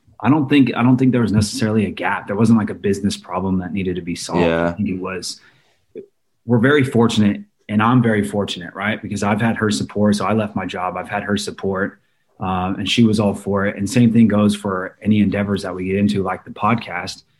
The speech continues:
Speaker 1: She comes from a background of being a well-known actress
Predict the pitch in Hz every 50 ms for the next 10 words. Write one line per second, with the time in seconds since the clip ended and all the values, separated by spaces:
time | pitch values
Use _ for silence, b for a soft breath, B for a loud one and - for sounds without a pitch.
0 | _ _ _ _ _ _ _ _ _ _ - 104 101 120 113 107 - 110 110 113
1 | 107 - - 110 104 101 87 95 98 104 107 104 - 107 104 104 104 101 98 92
2 | 90 - - _ _ _ _ _ _ - 101 101 101 95 98 101 104 107 110 110
3 | 104 104 113 139 135 - 143 147 147 131 - - -